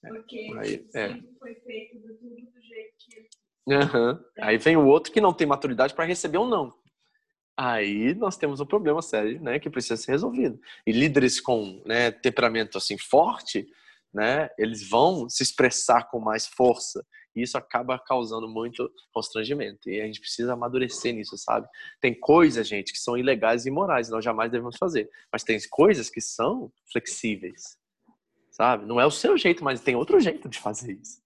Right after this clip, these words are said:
Speaker 2: Então, qual o problema? Não é ilegal? Não. É imoral? Não. Então, considere e respeite a autoridade que Deus colocou sobre sua vida. Vamos fazer desse jeito, então.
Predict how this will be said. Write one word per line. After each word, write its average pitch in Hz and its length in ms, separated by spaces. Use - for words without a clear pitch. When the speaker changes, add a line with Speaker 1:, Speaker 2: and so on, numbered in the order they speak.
Speaker 2:
Então, 277 140
qual 370 180
o 370 40
problema? 135 420
Não 143 120
é - 20
ilegal? 143 480
Não. 107 260
É 123 60
imoral? 151 380
Não. 110 200
Então, 254 380
considere 196 580
e - 20
respeite 220 600
a 135 60
autoridade 143 440
que - 60
Deus 151 140
colocou 156 240
sobre 160 220
sua 196 120
vida. 170 240
Vamos 127 220
fazer 156 180
desse 214 220
jeito, 277 240
então. 110 240